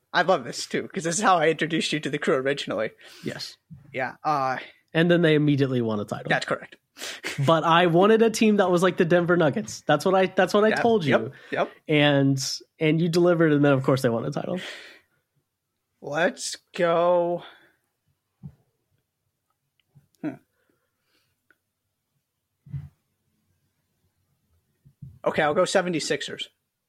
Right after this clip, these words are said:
Speaker 2: Okay.
Speaker 1: The, the potential is there. They're very good. I love their new coach. They're gonna be excellent. I'm super high on them. They're just not the best team in their conference.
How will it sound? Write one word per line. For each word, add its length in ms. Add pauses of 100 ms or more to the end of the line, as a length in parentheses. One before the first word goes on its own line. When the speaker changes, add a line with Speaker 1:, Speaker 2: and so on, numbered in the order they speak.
(1300)
Speaker 2:
Okay. 500
Speaker 1:
The, 160
the 220
potential 680
is 200
there. 440
They're 160
very 340
good. 460
I 160
love 300
their 140
new 180
coach. 400
They're 120
gonna 220
be 140
excellent. 500 (100)
I'm 180
super 400
high 240
on 100
them. 200 (320)
They're 140
just 180
not 200
the 60
best 180
team 160
in 60
their 80
conference. 440